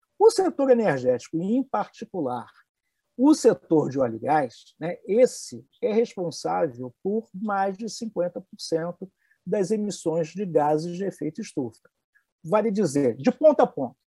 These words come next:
né? Então, quando a gente tá falando, não são as empresas, mas toda a cadeia produtiva, ou seja, desde o momento em que, é, eles começam a produzir ou a prospectar recursos, a, a, a produzir esses recursos, a refinar,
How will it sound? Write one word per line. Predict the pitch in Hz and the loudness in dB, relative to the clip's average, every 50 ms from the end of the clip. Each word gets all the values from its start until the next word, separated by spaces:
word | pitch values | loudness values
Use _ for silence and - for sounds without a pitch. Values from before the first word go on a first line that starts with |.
| _ - | _ -6
né? | 165 208 208 175 | -4 -4 -4 -4
Então, | 160 - 196 190 | -4 -4 -4 -4
quando | 185 214 202 196 | -2 -4 -4 -4
a | |
gente | 165 185 175 - | -4 -6 -4 -4
tá | 175 147 | -2 -2
falando, | - 180 190 190 | 0 -2 -2 -2
não | 185 165 | -4 -2
são | - - 220 214 - | 0 0 0 0 -2
as | - 196 214 220 208 180 | -4 -2 -2 -2 -2 -2
empresas, | 214 202 - - _ 165 156 143 117 - - _ _ _ _ _ _ - _ _ | -4 -6 -6 2 _ 4 4 4 2 -2 -8 _ _ _ _ _ _ -20 _ _
mas | 147 160 170 - - - - - _ | -2 0 0 0 -2 -10 -18 -20 _
toda | _ 214 220 233 240 226 247 | _ 6 8 8 8 8 6
a | 233 | 4
cadeia | 240 233 214 175 170 170 175 175 | 4 0 -2 0 0 0 0 0
produtiva, | 170 - 170 151 139 135 - - - 214 202 185 | 0 0 -2 -2 -2 -4 -6 -6 -6 -4 -2 -2
ou | 160 | -4
seja, | - - 151 127 139 | -2 -4 -4 -4 -4
desde | 127 135 170 185 190 170 214 | -2 -2 -2 -2 -2 -2 -4
o | 190 | -2
momento | 175 175 160 151 151 151 147 143 123 - 143 | -2 -2 -2 -2 -2 -4 -6 -8 -8 -6 -8
em | 135 143 135 - _ _ _ | -6 -6 -8 -12 _ _ _
que, | 147 143 139 117 - - _ _ _ _ - | -2 0 0 -2 -4 -12 _ _ _ _ 4
é, | 156 156 160 151 160 165 - | 6 8 8 8 6 2 0
eles | 160 156 156 156 156 156 151 147 147 135 - - - - - - - - | 0 2 2 2 2 2 2 0 0 0 -4 -10 -14 -16 -18 -20 -8 -6
começam | 170 139 151 180 208 208 - - - 165 156 | -4 0 2 2 4 2 2 0 0 0 -2
a | 135 | 0
produzir | - 165 147 135 131 131 120 120 120 147 196 226 233 226 214 | 0 -2 -2 -2 -4 -8 -10 -6 -4 -2 0 0 0 0 2
ou | 160 147 143 139 139 139 | 0 0 0 -2 -4 -6
a | 135 123 - _ | -8 -10 -8 _
prospectar | - 165 147 - - - 147 - - _ _ - 143 151 165 190 226 208 - | 0 0 0 0 0 -2 -2 -2 -2 _ _ -4 -2 0 0 0 -2 -2 -4
recursos, | 151 135 - _ 165 180 220 247 247 240 - _ - 233 220 - - _ - - - - - _ | -6 -6 -6 _ -6 -2 -2 -2 -2 -4 -8 _ -10 -8 -8 -8 -12 _ -20 -20 -20 -20 -12 _
a, | 170 180 180 175 175 170 165 160 165 170 165 165 165 151 | 2 4 6 6 6 6 6 6 4 2 2 0 -2 -2
a, | - - 190 185 180 185 196 190 175 175 175 175 180 156 | -2 -4 -12 -18 -18 -16 -12 -8 -6 -4 -4 -2 -2 -4
a | - | -4
produzir | - _ 190 175 156 160 147 127 123 143 208 220 | -2 _ 0 0 2 0 -2 -4 -4 -2 0 0
esses | 202 - - | 0 -2 -2
recursos, | - 135 - - _ 160 196 226 240 220 208 - - 214 208 190 165 160 160 | -6 -6 -6 -4 _ -2 0 0 0 -2 -2 -6 -6 -4 -4 -4 0 0 0
a | 151 151 151 151 143 | 0 0 -2 -2 -4
refinar, | 135 - 170 165 165 - 160 147 131 143 156 185 196 208 214 208 196 185 | 2 2 0 0 2 -2 -2 -2 -2 -2 -2 -2 -2 -2 0 0 0 2